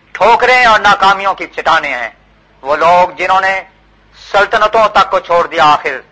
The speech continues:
بیوقوف تو نہ تھے، جیسے ابراہیم ادم، شاہ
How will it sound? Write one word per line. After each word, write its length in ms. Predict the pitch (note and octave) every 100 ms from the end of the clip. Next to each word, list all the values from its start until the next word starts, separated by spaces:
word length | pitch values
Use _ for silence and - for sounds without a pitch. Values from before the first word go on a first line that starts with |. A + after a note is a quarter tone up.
| _ _ _ _
بیوقوف 460 | D3+ D3+ F3+ E3+ -
تو 80 |
نہ 140 | D3+ C3+ B2+
تھے، 180 | B2+ A2+ _ _ _ _ _ _ _
جیسے 360 | D3+ D3+ F3 E3
ابراہیم 420 | D3+ D#3 E3+ F3
ادم، 320 | E3 F3 F#3 E3 _ _ _ _
شاہ 220 | - F3